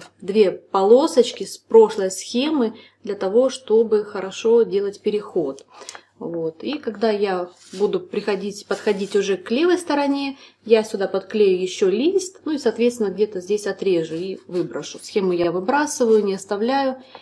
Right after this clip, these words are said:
поэтому вот так. Один раз вышиваю, я не думаю, что я буду вышивать второй раз, а бегать, копировать для того, чтобы просто было, ну, я не вижу смысла. Вот, это не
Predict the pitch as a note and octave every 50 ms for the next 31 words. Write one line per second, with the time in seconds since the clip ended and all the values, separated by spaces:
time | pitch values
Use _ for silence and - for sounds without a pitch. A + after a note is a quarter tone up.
0 | - _ _ _ _ _ - G3+ G3+ G#3 G#3 G#3 G#3+ G3+ G3 F#3+ F#3+ F#3+ F#3 -
1 | _ _ _ - F#3 G3+ G3 - _ - E3 D3+ - - - - - - _ _
2 | _ _ _ - - G3+ G#3 G#3+ G3+ F#3+ F3+ F3+ F3 F3 - - E3+ F3+ F3+ -
3 | - G#3+ A#3+ C#4 C#4+ C#4 A#3+ A3 G#3+ G#3 G#3+ F#3+ F#3+ F#3 F3 E3+ - - F#3 F3
4 | F3 E3+ E3 E3+ E3 E3+ D#3+ E3+ F3+ - G3 F#3 F#3 - - G#3 G#3 G#3+ A3+ C4
5 | C#4+ D#4+ D#4+ - - - - - - - - - _ _ _ - G#3+ G#3 G#3 G#3
6 | G3+ G#3 A#3 G#3+ A3 A3+ A3 - - A3+ G3+ G3+ - B3+ C4 B3+ A#3+ G#3+ G#3 G3
7 | F#3 G3 G3 F#3+ - G3+ G#3+ A3+ A3 A3 - G3+ F#3+ G3 F#3+ - A3+ A3+ A3 G3+
8 | - - - F#3 F#3+ A#3 D4 D#4+ D#4+ D#4 D4+ C#4 C4+ C#4 C#4+ C#4 C4 A#3 A3 G#3+
9 | A#3 G#3+ G#3 G3+ F#3+ G3+ G3 F3+ F3 F3 - - F3 D#3+ D#3+ - - D3+ D#3 D#3
10 | - - - - - - - - - _ _ _ G3+ F3 E3+ E3 E3 F#3 F#3+ F#3
11 | F#3+ F3+ F#3+ F#3+ G3 G3 F#3 F#3 F#3 -